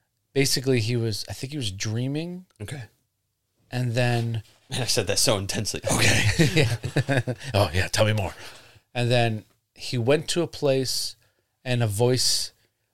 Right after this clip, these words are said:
Speaker 1: spoke to him and said,
Speaker 2: Zool.
Speaker 1: "Try using coordinates."
Speaker 2: Uh-huh.
Speaker 1: I don't know what Zool is, sorry.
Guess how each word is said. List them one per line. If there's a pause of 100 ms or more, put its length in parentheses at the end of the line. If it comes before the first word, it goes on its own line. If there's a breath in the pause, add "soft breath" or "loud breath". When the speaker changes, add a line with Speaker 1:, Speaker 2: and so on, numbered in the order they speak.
Speaker 1:
spoke
to
him
and
said,
Speaker 2:
Zool.
Speaker 1:
"Try
using
coordinates." (240)
Speaker 2:
Uh-huh. (160)
Speaker 1:
I
don't
know
what
Zool
is,
sorry.